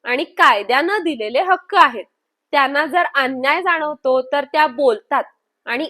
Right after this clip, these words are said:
एखादी गोष्ट चुकीची आहे हे ओळखून आवाज उठवणं हे बिघडलेपणाचं नाहीये,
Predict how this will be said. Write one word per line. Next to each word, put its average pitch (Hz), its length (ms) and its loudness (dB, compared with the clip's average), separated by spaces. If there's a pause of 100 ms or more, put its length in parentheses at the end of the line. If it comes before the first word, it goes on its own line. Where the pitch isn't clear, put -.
एखादी 262 500 -2
गोष्ट 226 360 -4
चुकीची 320 720 -4
आहे 247 340 0 (420)
हे 320 220 2
ओळखून 254 460 0 (180)
आवाज 262 460 4
उठवणं 254 520 -6 (300)
हे 311 80 2
बिघडलेपणाचं 294 960 -4
नाहीये, 226 300 -6